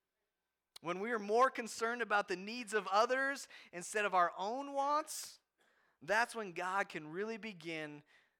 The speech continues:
to work mightily in and through us. And so I just wanna read some verses as we kinda close out this idea. Philippians two, one through five says, "Therefore,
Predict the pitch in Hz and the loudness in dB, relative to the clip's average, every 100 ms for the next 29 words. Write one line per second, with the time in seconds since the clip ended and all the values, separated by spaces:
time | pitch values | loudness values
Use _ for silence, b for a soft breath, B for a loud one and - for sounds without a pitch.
0 | _ - 147 143 147 147 160 151 143 - | _ -10 -8 -8 -4 -2 0 -2 -4 -8
1 | 151 160 147 135 - 143 139 127 120 143 | -10 -8 -10 -12 -12 -6 -2 -2 -4 -12
2 | 139 226 247 240 180 170 175 175 151 143 | -10 -8 -6 -4 -2 -4 -4 -8 -8 -4
3 | 151 - 147 139 - _ B B B - | -4 -6 -12 -14 -18 _ B B B -14
4 | 147 143 170 160 - 165 156 151 151 147 | -12 -6 -6 -6 -2 -2 0 0 0 -4
5 | - 143 143 147 139 185 208 196 165 - | -4 -4 -2 -6 -4 -2 -2 -2 -8 -10
6 | 208 196 180 180 170 160 - 165 170 165 | -10 -4 -2 -2 -6 -4 2 4 4 2
7 | 165 156 143 - B B B B 151 226 | -2 -2 -4 -14 B B B B 0 4
8 | 247 - 226 196 156 127 | 4 2 2 2 2 0